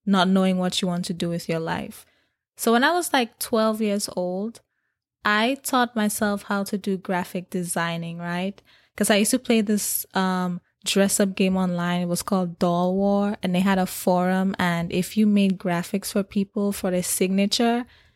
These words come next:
they would pay you in, like, doll clothes on the website that you had to spend real money on to get.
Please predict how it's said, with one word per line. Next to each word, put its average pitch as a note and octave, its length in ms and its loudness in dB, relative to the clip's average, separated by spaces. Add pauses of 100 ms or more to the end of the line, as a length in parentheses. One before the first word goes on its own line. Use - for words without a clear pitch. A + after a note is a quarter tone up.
(280)
they G3 120 4
would G3+ 200 2
pay G#3+ 240 2
you G#3+ 220 2
in, G3 160 2
like, F#3 300 -4
doll F#3 260 2
clothes G#3+ 400 2
on G3+ 220 2
the F#3+ 100 2
website F#3+ 560 0
that F#3 220 -2
you F#3+ 60 0
had F3+ 160 0
to - 60 -6
spend F3+ 400 0
real G3 260 2
money F#3+ 380 2
on F#3+ 260 0
to - 120 -8
get. F#3 560 -2